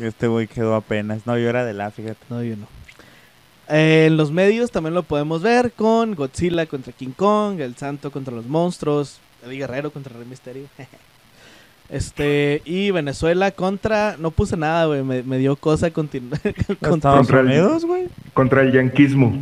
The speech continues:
Speaker 1: Contra
Speaker 2: Contra
Speaker 1: Estados
Speaker 2: el,
Speaker 1: Unidos.
Speaker 2: ok.
Speaker 1: Contra la
Speaker 3: Vene-,
Speaker 1: dignidad
Speaker 3: Venezuela,
Speaker 1: humana, güey.
Speaker 3: Vene-, Venezuela contra la calidad de vida, güey.
Speaker 1: <laughs> Contra las garantías individuales, güey.
Speaker 2: Venezuela contra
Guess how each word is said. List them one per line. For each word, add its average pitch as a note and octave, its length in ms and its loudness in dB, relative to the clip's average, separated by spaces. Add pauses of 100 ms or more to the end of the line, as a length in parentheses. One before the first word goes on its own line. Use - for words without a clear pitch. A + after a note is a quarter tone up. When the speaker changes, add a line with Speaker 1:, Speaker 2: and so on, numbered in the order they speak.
(140)
Speaker 1:
Contra C3 100 -4
Speaker 2:
Contra B2 140 -2
Speaker 1:
Estados B2 300 0
Speaker 2:
el, C3+ 40 -4
Speaker 1:
Unidos. C3+ 400 -4
Speaker 2:
ok. - 840 -18
Speaker 1:
Contra A#2 500 -2
la G#2+ 100 -4
Speaker 3:
Vene-, C3+ 180 4
Speaker 1:
dignidad - 180 0
Speaker 3:
Venezuela, C3+ 280 8
Speaker 1:
humana, E3 340 6
güey. D#3 160 2
Speaker 3:
Vene-, D#3+ 120 -4 (320)
Venezuela D#3+ 500 6
contra D#3+ 360 4
la C#3+ 160 4
calidad D3+ 380 6
de E3 100 6
vida, D3+ 400 6
güey. - 180 6 (420)
Speaker 1:
<laughs> - 400 0
Contra C3 280 0
las B2 180 6
garantías A#2+ 540 0
individuales, E3+ 760 -2
güey. - 120 -6
Speaker 2:
Venezuela C3+ 520 0
contra C#3+ 440 -8